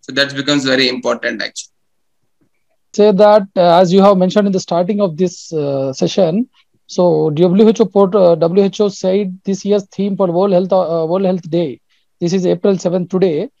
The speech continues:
Speaker 2: So it is, it mentions that it's time to build a fairer, healthier, uh, healthier world for everyone and everywhere. So,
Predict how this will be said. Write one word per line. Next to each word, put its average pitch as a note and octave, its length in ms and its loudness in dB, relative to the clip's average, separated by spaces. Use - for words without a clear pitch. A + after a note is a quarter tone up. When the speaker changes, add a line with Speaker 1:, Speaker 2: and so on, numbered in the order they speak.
Speaker 2:
So - 120 -2
it G3 100 0
is, G#3 180 -2
it F#3+ 140 -4
mentions G3+ 420 -2
that G#3 280 0
it's E3+ 200 -10
time G#3+ 300 2
to A3 100 2
build G3+ 240 0
a G#3+ 80 4
fairer, G#3 520 2
healthier, G#3 480 -2
uh, F3+ 440 -2
healthier F#3+ 340 0
world G#3+ 300 0
for G3 180 -4
everyone G3+ 400 0
and G#3+ 120 -2
everywhere. E3+ 420 -2
So, B3+ 380 -4